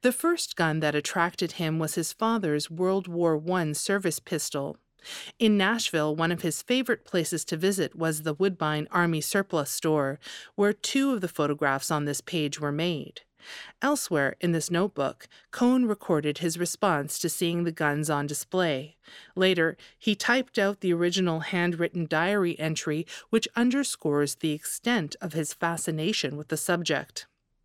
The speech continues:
Cohen once remarked, quote, "I don't hunt. I like target practice. I kinda fell into," editor's note, "gun ownership,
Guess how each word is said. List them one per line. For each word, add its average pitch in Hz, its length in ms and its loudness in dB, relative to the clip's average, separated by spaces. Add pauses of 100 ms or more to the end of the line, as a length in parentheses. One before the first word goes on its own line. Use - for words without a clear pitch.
(420)
Cohen 247 380 6
once 208 340 0
remarked, 170 540 2 (180)
quote, - 440 0 (400)
"I 208 120 4
don't 214 340 2
hunt. 170 380 -2 (200)
I 185 100 2
like 175 220 2
target 170 400 0
practice. 165 680 0 (180)
I 180 100 2
kinda 196 340 2
fell 170 260 2
into," 165 580 0 (160)
editor's 156 480 -2
note, 151 240 -6 (240)
"gun 175 240 0
ownership, 151 580 -2